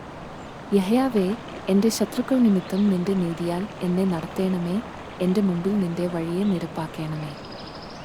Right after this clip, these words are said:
അവരുടെ വായിൽ ഒട്ടും നേരില്ല, അവരുടെ അന്തരംഗം നാശകൂപം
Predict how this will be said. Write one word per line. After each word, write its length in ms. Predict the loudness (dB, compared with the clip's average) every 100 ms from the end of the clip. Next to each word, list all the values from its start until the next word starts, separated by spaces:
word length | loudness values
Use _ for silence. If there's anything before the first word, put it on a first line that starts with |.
| -14 -12 0
അവരുടെ 360 | 2 4 4 4
വായിൽ 400 | 2 2 0 0 -2
ഒട്ടും 380 | -2 2 4
നേരില്ല, 460 | 4 2 -2 -4 -6 -10 -14 -4
അവരുടെ 360 | 0 2 4 2
അന്തരംഗം 760 | 0 -2 0 2 4 4 2
നാശകൂപം 640 | 0 -2 -2 -2 -2 -2